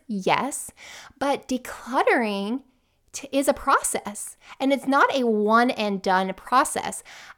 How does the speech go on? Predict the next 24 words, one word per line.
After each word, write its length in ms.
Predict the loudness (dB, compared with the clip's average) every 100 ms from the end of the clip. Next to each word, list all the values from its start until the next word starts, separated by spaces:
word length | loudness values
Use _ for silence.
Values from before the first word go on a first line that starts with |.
| 2
I 420 | 4 6 4 0
have 220 | -4 -4
been 200 | -2 -2
living 300 | -2 0 -2 -2
a 60 |
minimalist 760 | -2 -2 0 2 2 0 -2 -4
lifestyle. 560 | -4 -4 -4 -2 -2
Okay, 220 | -6 -10 -8
my 100 | -8
son 300 | -2 -2 -2
is 180 | -4
nine, 800 | -2 -2 0 0 -2 -4 -2 -4 -6 _ _
so 440 | -4 2 4 2 -2 _ _ _ _ _ _ _
a 100 | 0
little 300 | 2 4 4
over 240 | 4 2 0
ten 360 | -4 -6 -2
years 520 | -2 -2 0 0 0 -2
I've 80 |
been 160 | -2 -2
living 200 | -2 0
a 60 | -2
minimalist 480 | -2 -2 -4 -4
lifestyle, 460 | -4 -4 -2 -2 -2